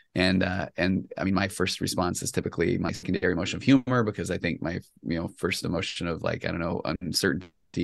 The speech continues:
or embarrassment is, I quickly move through that.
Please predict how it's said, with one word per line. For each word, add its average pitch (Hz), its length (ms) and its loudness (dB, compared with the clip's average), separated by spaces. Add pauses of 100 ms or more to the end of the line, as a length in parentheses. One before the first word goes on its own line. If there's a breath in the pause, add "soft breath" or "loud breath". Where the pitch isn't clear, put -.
or 80 120 0
embarrassment 87 720 0
is, - 380 -2
I - 140 0
quickly - 280 -4
move 85 200 -2
through 90 160 2
that. 104 240 4